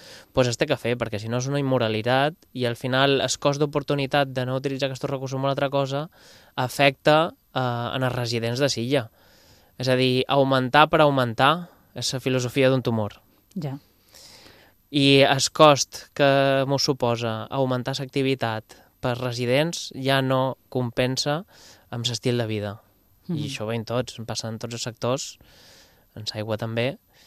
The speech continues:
Speaker 1: I, eh, jo em sap molt greu que passin aquestes coses. Jo sé que l'Ajuntament de Sant Antoni està intentant treballar, sé que aquest cas, pues, està damunt de la taula i tindrà el recurs administratiu que, que hagi de tenir... Però si no ens posam en sèrio amb això, no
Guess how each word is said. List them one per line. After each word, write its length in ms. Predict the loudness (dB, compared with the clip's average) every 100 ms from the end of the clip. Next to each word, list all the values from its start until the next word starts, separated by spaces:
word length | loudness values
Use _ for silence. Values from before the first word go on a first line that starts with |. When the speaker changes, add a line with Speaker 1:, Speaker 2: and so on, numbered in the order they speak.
| -20 -20 _ _ -8
Speaker 1:
I, 180 | -4
eh, 100 | -2
jo 60 | -2
em 80 | -2
sap 120 | -2
molt 160 | 0 6
greu 160 | 6 6
que 80 |
passin 220 | 4 2 0
aquestes 320 | -2 -4 0
coses. 340 | 2 2 2
Jo 140 | 2 0
sé 160 | 2
que 560 | 2 2 4 4 2 2
l'Ajuntament 420 | -2 -6 -4 -2 0
de 60 |
Sant 200 | -2 -4
Antoni 320 | -2 0 0
està 340 | 0 -2 -2 -2
intentant 360 | -4 -6 -6 -4
treballar, 560 | -2 4 6 6 4
sé 160 | -2 -6
que 380 | -6 -8 -10 -14 _ _ _ _ _ _ _ -16 -10
aquest 320 | -6 -6 -2
cas, 260 | 2 2 0
pues, 200 | -6 -6
està 220 | -8 -8
damunt 200 | -6 -6
de 60 | -8
la 60 |
taula 280 | -4 -2 -2
i 40 | -4
tindrà 300 | -6 -6 -8
el 60 |
recurs 320 | -8 -8 -6 -6
administratiu 380 | -6 -6 -8 -8
que, 120 | -8
que 600 | -12 _ -20 -20 _ -4
hagi 100 | 0
de 100 | 0
tenir... 340 | 2 0 -2 -4 -18 -20 _ _ _
Però 180 | -4 -2
si 160 | -2 -2
no 480 | -2 0 0 2 0
ens 100 | -2
posam 320 | -6 -6 -4
en 80 | -4
sèrio 240 | -4 -2
amb 80 | -4
això, 240 | -4 -4
no 680 | -2 -2 -2 -6 -10 -12 -14